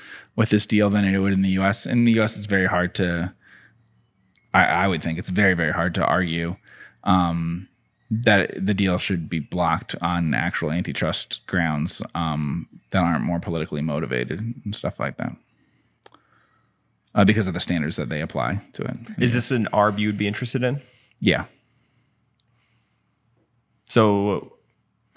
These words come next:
Speaker 1: It doesn't mean it's
Speaker 2: have
Speaker 1: gonna
Speaker 2: you
Speaker 1: work
Speaker 2: thought about
Speaker 1: out.
Speaker 2: it? Yeah.
Speaker 1: But I said it was before. I
Speaker 2: But
Speaker 1: mean,
Speaker 2: you
Speaker 1: we
Speaker 2: said
Speaker 1: talked
Speaker 2: that
Speaker 1: about
Speaker 2: this
Speaker 1: it.
Speaker 2: is one that you'd be happy to own if it doesn't work out.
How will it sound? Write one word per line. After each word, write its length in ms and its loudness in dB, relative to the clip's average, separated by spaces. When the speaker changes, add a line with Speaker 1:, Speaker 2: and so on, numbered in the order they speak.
Speaker 1:
It 80 8
doesn't 180 10
mean 100 8
it's 60 6
Speaker 2:
have 60 4
Speaker 1:
gonna 80 6
Speaker 2:
you 40 6
Speaker 1:
work 100 6
Speaker 2:
thought 60 6
about 280 4
Speaker 1:
out. 60 -14
Speaker 2:
it? 60 -4
Yeah. 220 0
Speaker 1:
But 120 6
I 60 6
said 200 2
it 60 4
was 160 4
before. 460 4
I 40 6
Speaker 2:
But 40 6
Speaker 1:
mean, 80 6
Speaker 2:
you 40 6
Speaker 1:
we 40 4
Speaker 2:
said 140 4
Speaker 1:
talked 80 2
Speaker 2:
that 100 6
Speaker 1:
about 100 0
Speaker 2:
this 140 2
Speaker 1:
it. 40 2
Speaker 2:
is 120 -2
one 160 4
that 80 2
you'd 180 2
be 140 0
happy 260 2
to 220 -4
own 420 0
if 140 0
it 60 2
doesn't 240 4
work 220 -2
out. 280 -6